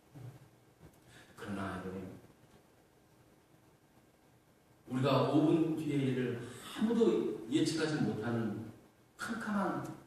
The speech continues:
우리의 인생길에 하나님의 말씀이 우리 발에 등불되어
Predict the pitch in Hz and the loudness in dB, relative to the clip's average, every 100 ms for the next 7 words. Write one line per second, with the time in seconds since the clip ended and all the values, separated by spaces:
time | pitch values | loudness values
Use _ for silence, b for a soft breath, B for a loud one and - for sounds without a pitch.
0 | 120 123 123 123 123 104 101 98 95 98 | -2 4 4 4 2 0 -4 -6 -6 -6
1 | - - - - - _ _ - - - | -8 -14 -20 -20 -20 _ _ -20 -20 -20
2 | - - 247 269 262 247 233 240 - - | -18 -2 2 2 4 6 6 4 0 0
3 | - 151 170 - - - - 110 151 151 | 0 2 2 -2 -6 -12 -8 -2 2 2
4 | 160 123 131 123 143 147 151 143 107 - | 0 -2 -2 0 0 2 4 4 2 -2
5 | - | -4